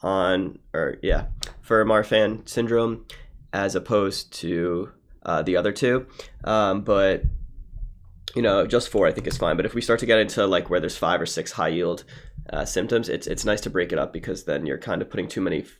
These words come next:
details on one, on one card. I think that just represented Marfan syndrome. Yeah, so this is Marfan syndrome, which is the Mars fan, right? So they have cool little mnemonics here.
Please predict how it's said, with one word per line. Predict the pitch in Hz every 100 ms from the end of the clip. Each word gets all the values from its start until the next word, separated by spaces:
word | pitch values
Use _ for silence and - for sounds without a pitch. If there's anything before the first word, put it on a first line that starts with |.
| _
details | - 71 - 76
on | 71 76
one, | 69 67 -
on | 71 -
one | -
card. | - - - _ -
I | - - _ -
think | 73
that | 73 76
just | -
represented | - - 71 -
Marfan | 95 117 117 117
syndrome. | - 110 110 107
Yeah, | - -
so | -
this | 65 -
is | 76 - - - 110
Marfan | 110 117 110
syndrome, | 120 113 107 107 101 - - -
which | 92 95
is | 90
the | 92
Mars | 87 87 85 85 -
fan, | 92 80 64 67
right? | 82 -
So | 110 95
they | - 110
have | 117 -
cool | 120
little | 113 104
mnemonics | 95 82 78 73 -
here. | 50